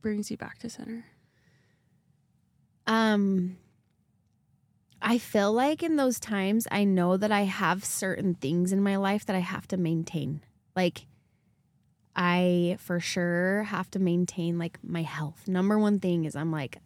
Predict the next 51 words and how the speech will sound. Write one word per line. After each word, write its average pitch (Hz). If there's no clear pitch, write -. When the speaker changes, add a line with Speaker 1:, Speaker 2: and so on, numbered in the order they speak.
Speaker 2:
I -
have 165
to 220
sleep 180
and 180
I 165
have 160
to 175
move, 156
because 165
on 170
the 151
days 175
that 190
you, 170
like, 160
barely 175
wanna 190
get 185
out 180
of 185
bed, 175
it's, -
like, 151
challenging 175
yourself 165
still. -
Like, -
get 170
up, 202
get 175
moving, 180
get 123
yourself 196
sweating 208
a 208
little 180
bit, 170
and -
your 233
Speaker 1:
Mm-hmm. 214
Speaker 2:
perspective 175
on 175
your 165
life 156
is 170
gonna 147
change 143
in 160
an 139
hour. -